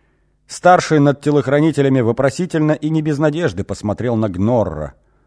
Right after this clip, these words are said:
Лакха хорошо знал этого гвардейца.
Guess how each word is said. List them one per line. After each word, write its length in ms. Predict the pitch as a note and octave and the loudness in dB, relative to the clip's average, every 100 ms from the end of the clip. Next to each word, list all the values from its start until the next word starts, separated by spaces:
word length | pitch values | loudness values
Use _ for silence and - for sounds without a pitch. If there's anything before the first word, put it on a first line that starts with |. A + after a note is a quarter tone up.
| _ _ _ _ _ - | _ _ _ _ _ -4
Лакха 460 | C#3+ D#3 - C#3+ | 0 0 0 -4
хорошо 400 | C#3+ D3+ - F#3 | -2 -4 -2 -6
знал 260 | G2+ A#2 F#2+ | -2 -2 -2
этого 220 | F2 F2 | -4 -6
гвардейца. 920 | D#2 G2 F2 F#2 F2+ C#2+ - C#2 | -4 -4 -4 -4 -6 -8 -14 -16